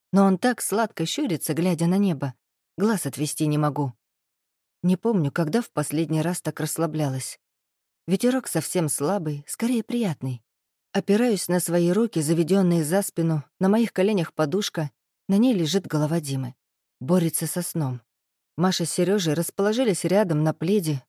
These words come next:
обсуждают что-то негромко. Атмосфера уютная. «Тебе папа звонил?» — спрашивает Дима, зевая. «Да, мы с ним поговорили. Сказал, что у них перенос рассмотрения, завтра вернётся». «Хорошо, не сегодня».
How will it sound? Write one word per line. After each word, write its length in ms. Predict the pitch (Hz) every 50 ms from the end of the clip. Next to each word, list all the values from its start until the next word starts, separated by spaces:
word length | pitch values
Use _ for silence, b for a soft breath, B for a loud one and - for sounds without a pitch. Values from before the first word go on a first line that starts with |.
| _ _
обсуждают 580 | - 180 - - 196 185 190 220 262 220 165 -
что-то 280 | - - 160 - 165
негромко. 640 | 165 180 190 175 190 185 170 151 139 - 175 165 123 - _ _ _ _ _ _ _ _ _ _ -
Атмосфера 760 | 196 190 - 175 180 175 170 - - - 214 214 190 175 170 -
уютная. 680 | - 165 156 160 196 202 - - 139 135 135 127 123 120 _ _ _ _ _ _ _ _ _ _ _ _ _ _ _ _ _ _ _ _ _ _ _
«Тебе 300 | - 156 143 131 170 170
папа 340 | - - 175 170 - 135 131
звонил?» — 480 | - 139 131 147 147 156 175 180 175 - _ _ _ _ _ _ _
спрашивает 680 | - - - - 160 180 175 - - 147 151 156 151 135
Дима, 260 | 139 165 196 185 147 139
зевая. 480 | 131 165 156 156 143 135 135 131 123 _ _ _ _ _ _ _ _ _ _ _ _ _ -
«Да, 200 | - 226 240 202
мы 120 | 165 175 170
с 100 | - -
ним 160 | 196 190 180
поговорили. 640 | 196 185 180 196 208 214 196 180 151 131 131 127 _ _ _ _ _ _ _ _
Сказал, 460 | - - - - 220 208 247 269 254
что 260 | 214 - - - 208 208
у 40 |
них 240 | 208 226 240 220 -
перенос 460 | _ - 220 226 233 254 269 233 -
рассмотрения, 960 | - 254 170 165 - - 175 170 - 180 202 226 220 196 175 160 151 139 135 _ -
завтра 380 | 175 202 254 247 - - 151
вернётся». 600 | 139 151 160 180 180 165 143 - - 156 143 127 - _ _ _ _ _ _ _ _ _ _ _ _ _ - -
«Хорошо, 520 | 151 151 143 147 139 - - - 175 175
не 180 | 165 147 143 139
сегодня». 720 | 135 - - 156 151 151 139 123 120 - 127 123 127 123